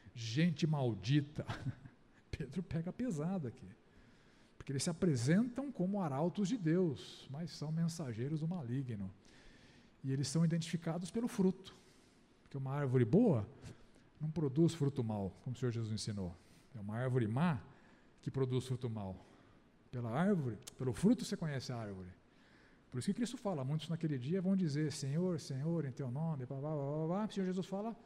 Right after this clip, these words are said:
"Nunca vos conheci", porque a árvore má produz fruto mau. Não é que conheceu e perdeu a salvação, nunca foi conhecido.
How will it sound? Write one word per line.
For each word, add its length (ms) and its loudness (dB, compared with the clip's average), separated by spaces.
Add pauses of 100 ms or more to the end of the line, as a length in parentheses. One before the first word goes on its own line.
(360)
"Nunca 540 10
vos 180 -4
conheci", 500 -6 (600)
porque 300 0
a 100 2
árvore 520 -2 (200)
má 320 -4 (500)
produz 360 -4
fruto 260 -10
mau. 260 -6
Não 80 -2
é 40 -2
que 100 -2
conheceu 560 2
e 40 2
perdeu 380 2
a 40 0
salvação, 540 -6
nunca 500 4
foi 140 -6
conhecido. 640 -8